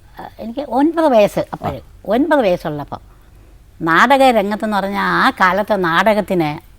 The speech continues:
Speaker 1: അപ്പോഴാ വലിയ അഭിനയമല്ല.
Speaker 2: ആ.
Speaker 1: ഒൻപത് വയസ്സാകുമ്പോൾ നമ്മൾ ചെറിയ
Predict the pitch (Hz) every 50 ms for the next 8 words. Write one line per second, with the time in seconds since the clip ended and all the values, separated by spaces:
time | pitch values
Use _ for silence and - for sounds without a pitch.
0 | - 160 175 175 - - - - 240 208 180 175 160 185 208 233 277 277 226 202
1 | 196 269 294 269 208 147 123 131 - - - - - - 98 - - - - -
2 | - - - - - 196 214 233 247 294 294 262 240 247 226 - 240 214 208 214
3 | 214 208 190 202 269 - _ _ _ _ _ _ _ _ _ _ - 226 233 254
4 | 254 254 247 - 285 285 330